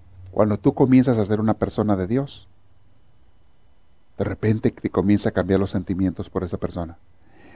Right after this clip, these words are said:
Porque aún a esa gente odiosa, Dios la ama, ¿eh? Y uno no puede entender cómo ni por qué, pero aún a ellos Dios los ama y Dios quisiera que se convirtieran.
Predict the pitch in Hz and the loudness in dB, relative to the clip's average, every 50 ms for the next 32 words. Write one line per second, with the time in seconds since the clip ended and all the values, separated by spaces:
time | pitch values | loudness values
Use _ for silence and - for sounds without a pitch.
0 | - - 110 - - 120 104 107 131 143 160 156 156 - 147 - 139 131 139 - | -2 0 0 4 6 8 8 10 10 8 8 6 6 4 4 4 4 4 4 4
1 | 135 113 107 120 131 135 135 - 104 95 104 107 110 113 101 98 101 104 104 92 | 2 4 6 6 4 4 4 0 0 2 4 4 6 6 6 6 4 2 2 0
2 | 95 107 127 - - - - - - - - - - - - - - - - - | -2 -2 -6 -10 -18 -20 -20 -20 -20 -20 -20 -20 -20 -20 -20 -20 -20 -20 -20 -20
3 | - - - - - - - - - - - - - - 110 123 127 131 147 147 | -20 -20 -20 -20 -20 -20 -20 -20 -20 -20 -20 -20 -12 -2 4 8 8 10 10 10
4 | 147 147 143 - 143 131 131 127 120 127 117 113 117 113 - - - 110 110 117 | 8 6 6 6 6 8 8 6 6 4 4 4 4 4 4 4 4 4 6 6
5 | 113 113 104 - 104 - - - 110 107 - 113 101 95 107 123 139 139 131 123 | 4 2 2 2 0 0 2 2 2 2 4 4 4 6 6 6 6 6 6 6
6 | 123 113 113 117 110 110 101 - 107 104 104 107 101 98 113 113 - - 123 - | 6 6 4 4 4 2 2 4 4 4 6 4 4 4 4 2 2 2 0 4
7 | - 110 107 117 113 - 104 - - - 101 95 95 85 - - 98 87 87 76 | 4 6 6 6 4 2 -4 -8 -6 -4 -2 0 0 -2 0 0 0 0 0 -4